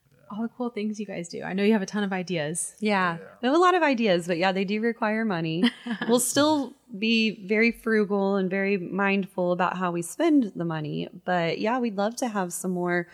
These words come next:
Speaker 2: programming, some larger events. Uh, we wanna have a big, um, Pride Fest.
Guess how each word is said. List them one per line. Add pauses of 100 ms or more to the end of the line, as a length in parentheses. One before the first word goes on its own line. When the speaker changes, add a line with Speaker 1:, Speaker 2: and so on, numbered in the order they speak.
(280)
Speaker 2:
programming,
some
larger
events.
Uh, (120)
we
wanna
have
a
big, (100)
um,
Pride
Fest.